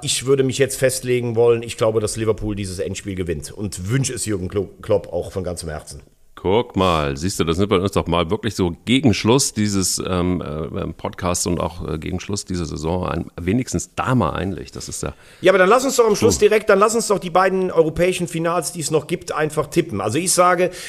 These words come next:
Speaker 1: Liverpool gegen Real zwei zu eins.
Speaker 2: Hm. Das wird ein Elfmeterschießen und am Ende gewinnt Liverpool.
Speaker 1: Okay,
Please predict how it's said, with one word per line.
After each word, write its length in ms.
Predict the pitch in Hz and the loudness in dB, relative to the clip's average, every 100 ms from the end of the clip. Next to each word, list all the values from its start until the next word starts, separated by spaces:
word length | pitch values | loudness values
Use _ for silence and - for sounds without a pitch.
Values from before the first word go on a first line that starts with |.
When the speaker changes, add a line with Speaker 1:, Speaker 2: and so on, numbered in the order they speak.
| - - | -14 -6
Speaker 1:
Liverpool 420 | 139 156 143 160 | 0 2 2 0
gegen 200 | 151 143 | -2 -2
Real 280 | 135 139 143 | 0 2 0
zwei 260 | 143 139 135 | 0 0 0
zu 160 | 131 | -2
eins. 340 | 95 82 - - - _ _ _ _ _ _ _ _ _ - - _ - _ - - - - - - - _ _ _ _ | -4 -6 -10 -16 -20 _ _ _ _ _ _ _ _ _ -20 -20 _ -20 _ -20 -20 -20 -20 -20 -20 -20 _ _ _ _
Speaker 2:
Hm. 400 | 117 92 85 71 71 76 - _ _ _ _ - - _ _ _ _ _ _ _ | 0 2 2 0 -6 -14 -20 _ _ _ _ -20 -20 _ _ _ _ _ _ _
Das 240 | 90 90 - | 0 0 0
wird 120 | 101 | 0
ein 80 | 92 | 0
Elfmeterschießen 840 | 82 90 92 87 - 80 80 78 - _ - | 0 0 -2 -2 -4 -4 -4 -8 -10 _ -12
und 240 | - - | -8 -8
am 100 | 67 | -6
Ende 140 | 71 - | -6 -6
gewinnt 260 | 69 67 | -6 -8
Liverpool. 420 | 67 62 - 80 - _ _ _ _ - | -8 -10 -10 -10 -12 _ _ _ _ 0
Speaker 1:
Okay, 380 | 135 123 143 | 2 4 2